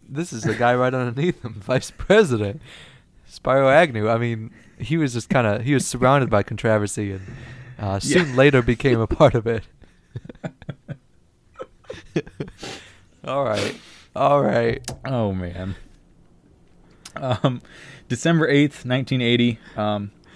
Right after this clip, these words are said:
Speaker 2: former Beatle musician John Lennon was assassinated, assassinated in New York City.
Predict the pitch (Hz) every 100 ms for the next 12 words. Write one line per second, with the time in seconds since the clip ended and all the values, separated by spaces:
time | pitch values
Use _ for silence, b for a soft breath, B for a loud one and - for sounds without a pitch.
0 | B - 131 131 123 110 117 127 135 127
1 | 117 120 107 113 104 110 98 92 117 151
2 | 180 113 110 110 110 110 101 95 - 110
3 | 107 110 104 104 104 127 _ _ - 95
4 | - 175 160 139 117 113 117 - - 92
5 | 95 107 107 101 101 - - 107 85